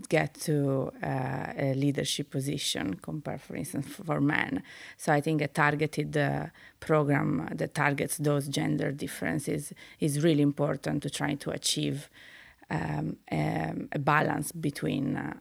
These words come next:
what is the outcome of that, which is, you know, becoming a P I, which we still know is heavily biased towards men.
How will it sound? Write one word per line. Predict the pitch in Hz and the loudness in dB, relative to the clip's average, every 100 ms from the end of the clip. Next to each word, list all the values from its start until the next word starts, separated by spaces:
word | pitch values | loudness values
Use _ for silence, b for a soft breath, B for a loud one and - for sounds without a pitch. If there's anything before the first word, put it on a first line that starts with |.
| 277 _ | -16 _
what | 170 151 - | 0 0 -2
is | 156 | -8
the | 151 151 151 | 0 2 4
outcome | 147 - 147 147 | 2 0 0 0
of | 151 | 0
that, | - - | 0 -2
which | 156 - | -4 -4
is, | 156 147 | -4 -6
you | - 151 | -2 0
know, | 139 | 0
becoming | 131 - 143 139 | 0 0 -2 -2
a | |
P | 151 143 | -4 -2
I, | - - | -2 -4
which | 143 - | -4 -4
we | 151 143 | -2 -2
still | - - 156 139 135 | -2 2 2 4 4
know | 143 139 135 135 B B B - | 4 4 0 -2 B B B -2
is | 156 - | -2 0
heavily | 151 151 151 | 0 0 0
biased | 147 - 151 - | 0 0 -2 -4
towards | 156 156 156 143 | -2 -2 -2 -2
men. | 156 - - - | 0 0 -2 -8